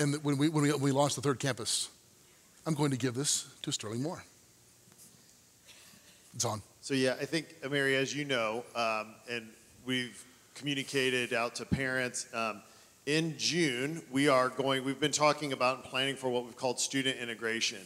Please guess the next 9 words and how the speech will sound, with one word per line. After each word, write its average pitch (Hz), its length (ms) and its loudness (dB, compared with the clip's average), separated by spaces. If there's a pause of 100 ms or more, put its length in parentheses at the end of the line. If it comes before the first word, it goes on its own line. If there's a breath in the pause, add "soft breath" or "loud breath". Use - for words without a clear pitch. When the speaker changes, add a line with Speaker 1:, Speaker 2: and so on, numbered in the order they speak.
(120)
Speaker 2:
which 113 180 -6
is 113 160 -2
our 110 240 -2
seventh 139 480 2
through 131 160 0
our 110 180 0
high 123 180 -2
school 123 200 -4
students 113 480 0